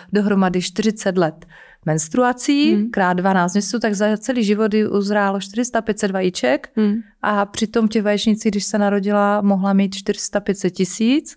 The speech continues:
Speaker 2: Hmm.
Speaker 1: A v padesáti tam nemá žádné, že prostě v-, vysvětlit,
Speaker 2: Hmm.
Speaker 1: že ten pokles tam je s věkem a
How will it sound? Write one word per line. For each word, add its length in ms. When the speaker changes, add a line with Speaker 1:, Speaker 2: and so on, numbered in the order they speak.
Speaker 2:
Hmm. 260
Speaker 1:
A 80
v 80
padesáti 500
tam 140
nemá 260
žádné, 520
že 120
prostě 380
v-, 100
vysvětlit, 380
Speaker 2:
Hmm. 40
Speaker 1:
že 100
ten 200
pokles 320
tam 140
je 80
s 40
věkem 320
a 360